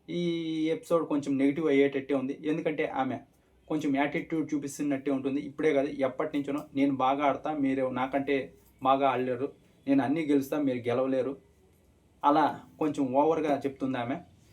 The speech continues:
ఇప్పుడు రీతు కూడా బాగానే డిఫెండ్ చేసుకునింది, దీన్ని బట్టి, ప్రోమోని బట్టి చూద్దాం. ఈ వారం ఎలిమినేట్ అవ్వాల్సి వస్తే ఖచ్చితంగా దివ్యానే ఎలిమినేట్ అవుతుంది. హై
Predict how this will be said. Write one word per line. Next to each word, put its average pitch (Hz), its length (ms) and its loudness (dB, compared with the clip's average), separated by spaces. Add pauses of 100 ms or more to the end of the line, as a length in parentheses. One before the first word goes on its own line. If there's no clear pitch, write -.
(180)
ఇప్పుడు 151 220 0
రీతు 143 340 2
కూడా 156 160 0
బాగానే 143 360 0
డిఫెండ్ 139 340 -2
చేసుకునింది, 131 440 -6 (580)
దీన్ని 143 220 4
బట్టి, 131 200 -2
ప్రోమోని 135 420 2
బట్టి 123 320 -6 (1040)
చూద్దాం. 185 220 0 (1160)
ఈ 175 80 2
వారం 180 280 6
ఎలిమినేట్ 170 340 0
అవ్వాల్సి 156 300 0
వస్తే 143 400 -4
ఖచ్చితంగా 139 580 0 (100)
దివ్యానే 139 460 2
ఎలిమినేట్ 135 320 2
అవుతుంది. 123 360 -6 (760)
హై 135 60 8